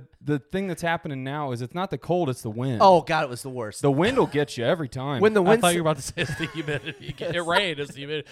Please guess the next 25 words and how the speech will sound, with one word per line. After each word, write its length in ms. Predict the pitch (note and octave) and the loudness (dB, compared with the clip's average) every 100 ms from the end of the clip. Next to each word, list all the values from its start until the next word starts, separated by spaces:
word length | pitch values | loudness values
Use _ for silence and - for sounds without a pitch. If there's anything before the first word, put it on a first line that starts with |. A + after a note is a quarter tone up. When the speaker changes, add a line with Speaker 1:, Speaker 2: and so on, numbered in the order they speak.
| - | -12
Speaker 3:
It's 100 | E3 | -8
the 160 | F#3+ D#3+ | -2 2
opposite 360 | E3 D#3+ D3+ D#3 | 2 0 -4 -2
Speaker 2:
Yeah. 60 | |
Speaker 3:
end 120 | D#3 D3 | -2 -4
of 60 | |
the 80 | C3+ | -10
humidity. 380 | C3 C3 C3 C3 | -12 -10 -10 -6
Speaker 2:
Yeah. 120 | C#3+ - - | -8 -6 0
Speaker 1:
Yeah, 100 | E3 | 4
Speaker 2:
Like, 140 | A#2+ | 4
Speaker 1:
dude, 80 | F3+ | 4
Speaker 2:
I, 80 | G3 | 4
Speaker 1:
it's 220 | C#3+ D#3+ | 4 -2
Speaker 2:
I 160 | - F#3+ | 2 4
Speaker 1:
bad. 80 | F3+ | 4
Speaker 2:
actually 340 | G3 - F#3+ | 2 2 -2
made 180 | E3+ D#3+ | -2 -2
a 40 | |
Speaker 3:
It's 100 | C3 | -4
the 40 | A#2 | 0
Speaker 2:
joke, 180 | E3 D3+ | 4 6
Speaker 3:
lake 140 | D3 | 4
Speaker 2:
like, 80 | D3+ | 2
Speaker 3:
effect. 460 | C#3 A#2+ - - | 0 -8 -10 -20